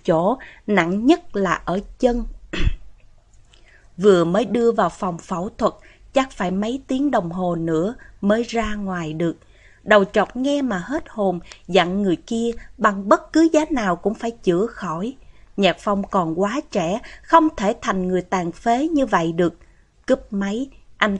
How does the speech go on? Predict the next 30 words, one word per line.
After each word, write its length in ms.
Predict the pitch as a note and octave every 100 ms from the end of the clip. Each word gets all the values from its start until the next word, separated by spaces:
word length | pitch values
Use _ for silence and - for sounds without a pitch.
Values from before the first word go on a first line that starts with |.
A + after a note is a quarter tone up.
| -
ta 140 | G3
liền 280 | F#3+ F3+ D#3+
bận 180 | E3 F3+
rộn 300 | F3 D#3+ F3+
lo 160 | B3+
việc 300 | A3 F3+ -
chuyển 280 | - E3 A#3 -
tiền. 280 | G#3 E3+ D#3+ - - - -
Buổi 260 | E3+ F3 -
tối 300 | G#3 G#3+ B3
ngân 300 | C4 A#3 G3+
hàng 200 | G3 E3
không 260 | - A#3
mở 200 | G#3 F3 G3
cửa, 280 | - E3 G3 - - -
anh 180 | - G3
ta 160 | - G3
không 280 | - A3+
thể 140 | G3+ F#3
chuyển 320 | F#3+ F#3 F3
khoản 340 | - G3 E3 A#3+
qua 140 | C4
ngân 240 | B3 B3
hàng 380 | B3 G#3+ F3 E3
được, 180 | E3+ E3 - - -
đành 220 | A3 G#3+
phải 160 | G#3 A#3+
nhờ 300 | C4 A3+ F#3
bạn 280 | F3 F3 G3
bè 260 | F#3+ F3